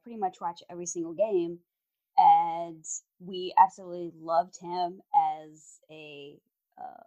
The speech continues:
announcer. So I was just like, uh, I told my husband, Rudy,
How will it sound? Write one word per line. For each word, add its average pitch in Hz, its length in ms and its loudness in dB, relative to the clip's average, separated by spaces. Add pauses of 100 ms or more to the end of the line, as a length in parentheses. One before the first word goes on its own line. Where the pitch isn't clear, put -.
announcer. 254 440 6 (260)
So - 240 0
I 196 340 12
was 202 160 -12
just 190 220 -12
like, 175 300 -4 (180)
uh, 50 320 0
I 180 100 2
told 208 140 -10
my 185 180 -6
husband, 180 340 -20
Rudy, 160 180 -16